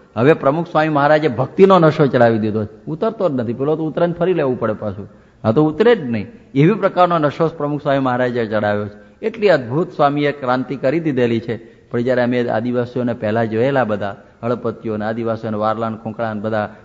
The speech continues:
કેટલા બધી ટાઈપના છે ત્યાં. હવે એ લોકો વીસ રૂપિયા કમાય,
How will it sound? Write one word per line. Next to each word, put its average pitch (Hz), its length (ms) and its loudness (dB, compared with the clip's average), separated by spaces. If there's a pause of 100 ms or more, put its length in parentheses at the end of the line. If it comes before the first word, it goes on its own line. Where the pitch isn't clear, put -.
કેટલા 135 380 0
બધી 143 220 -4
ટાઈપના 123 440 -2
છે 117 160 -6
ત્યાં. 104 240 -4 (340)
હવે 160 160 2
એ 175 200 2
લોકો 196 680 0
વીસ 151 260 0
રૂપિયા 175 260 0
કમાય, 156 360 -2